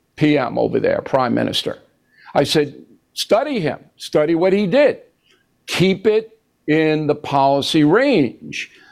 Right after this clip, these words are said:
But I don't think Donald Trump wants to do that. It's too boring. He wants to,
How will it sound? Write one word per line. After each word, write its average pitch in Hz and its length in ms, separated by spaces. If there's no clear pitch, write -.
But 156 360
I 170 100
don't 180 180
think 180 160
Donald 185 300
Trump 202 320
wants 226 400
to 151 120
do 143 160
that. 117 280
It's 131 220
too - 160
boring. 156 540
He 139 120
wants 151 380
to, 156 340